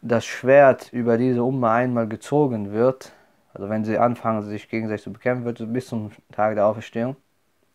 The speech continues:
nicht mehr abgehoben werden. Sie werden also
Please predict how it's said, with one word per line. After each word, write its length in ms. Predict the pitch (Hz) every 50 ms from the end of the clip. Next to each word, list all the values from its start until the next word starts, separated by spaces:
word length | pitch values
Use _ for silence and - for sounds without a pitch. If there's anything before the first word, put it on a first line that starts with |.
| _ _ _ _ _ _ _ _ _ _ _
nicht 260 | 120 120 117 - -
mehr 140 | 127 123 117
abgehoben 600 | 117 - - - - 104 101 98 92 95 95 92
werden. 380 | 95 90 85 87 90 92 104 _ _ -
Sie 140 | 113 110
werden 200 | 107 107 107 104
also 360 | 104 101 98 101 101 101 98